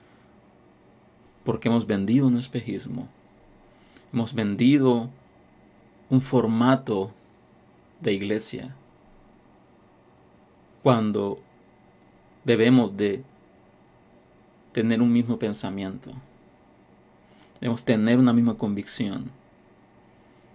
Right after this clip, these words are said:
¿Y cuál es? De rescatar al que está perdido. De llevarlo a un lugar de restauración, un lugar de transformación. No llevarlo a un lugar donde va a ser uno más del montón.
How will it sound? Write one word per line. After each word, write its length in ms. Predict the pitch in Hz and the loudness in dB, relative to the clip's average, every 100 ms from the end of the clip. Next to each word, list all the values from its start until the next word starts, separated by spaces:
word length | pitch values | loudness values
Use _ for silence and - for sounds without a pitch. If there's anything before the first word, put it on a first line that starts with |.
| _ _ - | _ _ -8
¿Y 120 | 113 | 0
cuál 240 | 117 98 | 2 2
es? 300 | 117 151 - | 0 -6 -4
De 100 | 120 | -4
rescatar 680 | 110 107 - 101 - 135 113 | -2 -4 -6 -8 0 2 2
al 120 | 95 | -2
que 80 | - | -6
está 240 | - 101 | -10 -10
perdido. 520 | - - - 98 98 - - _ _ _ _ _ _ - - | -10 -14 -12 -10 -10 -12 -18 _ _ _ _ _ _ -20 -8
De 80 | - | 2
llevarlo 640 | 117 110 113 135 151 147 - | 4 4 4 4 4 2 2
a 100 | 117 | 2
un 200 | 120 131 | 6 6
lugar 440 | 131 123 123 131 | 6 4 4 2
de 120 | 120 | 0
restauración, 960 | 110 113 - 101 98 98 - 123 117 104 | -2 -4 -2 0 0 -4 0 2 2 0
un 120 | 117 | 2
lugar 320 | 123 113 120 131 | 2 4 2 2
de 100 | 120 | -2
transformación. 960 | 117 104 - 104 98 - - 107 - - _ _ _ _ _ _ _ _ _ _ _ - | -4 -6 -8 -8 -8 -8 -6 -4 -6 -12 _ _ _ _ _ _ _ _ _ _ _ 0
No 100 | 120 | 4
llevarlo 480 | 117 110 123 127 117 | 6 6 6 6 6
a 60 | |
un 160 | 117 123 | 6 4
lugar 460 | 110 113 127 127 | 4 4 4 2
donde 580 | 107 107 104 101 101 98 107 | -2 -2 -2 -2 -2 -2 -2
va 60 | 104 | -4
a 40 | |
ser 300 | - 123 - | 0 0 2
uno 280 | 139 131 117 | 4 6 6
más 480 | 117 117 113 - - _ _ | 0 0 -4 -10 -18 _ _
del 120 | - 98 | -6 -4
montón. 540 | 95 95 - 104 | -6 -10 -10 -12